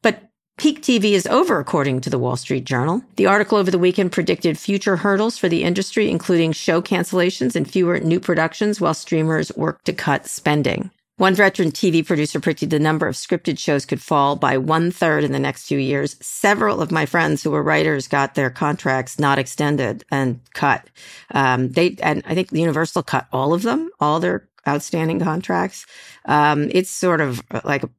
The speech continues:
a, a bloodbath out here in terms of, you know, they keep people on contract. Now they're just not gonna do it. Um, some who had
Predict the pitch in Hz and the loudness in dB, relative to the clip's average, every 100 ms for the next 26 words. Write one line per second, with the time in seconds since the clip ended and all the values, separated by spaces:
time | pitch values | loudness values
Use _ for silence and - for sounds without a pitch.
0 | - - - - - - - 131 123 160 | -6 -4 -6 -8 -10 -10 -8 -6 -2 0
1 | 240 - - - - 139 92 131 - - | 0 -4 -4 -4 -4 -2 -2 -4 -4 -4
2 | 135 139 - - - - 202 165 170 - | -4 -6 -10 -12 -4 0 2 4 2 0
3 | 220 208 180 160 147 - 143 139 147 131 | 0 0 0 0 0 0 -2 0 -2 -2
4 | 143 143 135 123 143 - 131 135 - 135 | 0 0 0 -2 -4 -2 -2 -4 -4 -4
5 | 139 131 135 - - - - - - 151 | -2 -2 -2 -4 -10 -20 -20 -16 -4 0
6 | 147 - 208 202 202 185 156 | 0 2 4 4 4 4 2